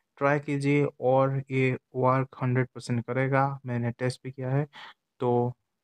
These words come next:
वीडियो पसंद आए तो लाइक कीजिए और दोस्तों के साथ शेयर कीजिए और हेल्प कीजिए उनको भी Jio फ्री अनलिमिटेड वेलकम ऑफर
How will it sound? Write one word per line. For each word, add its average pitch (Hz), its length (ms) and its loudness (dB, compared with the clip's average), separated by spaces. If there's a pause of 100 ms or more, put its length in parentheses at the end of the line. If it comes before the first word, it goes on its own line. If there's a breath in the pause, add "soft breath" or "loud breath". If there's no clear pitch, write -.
(320)
वीडियो 139 240 2
पसंद 147 220 0
आए 139 120 2
तो 131 100 -4
लाइक 123 260 0
कीजिए 135 300 0
और 127 140 4
दोस्तों 131 360 -2
के 143 120 2
साथ 135 300 -4 (400 soft breath)
शेयर 156 240 2
कीजिए 143 300 -2
और 143 300 0
हेल्प 160 260 2 (100)
कीजिए 135 260 0
उनको 123 380 0
भी 127 200 2
Jio 131 440 0 (460 loud breath)
फ्री 151 260 2
अनलिमिटेड 120 500 2 (320)
वेलकम 120 260 -2
ऑफर 120 380 -2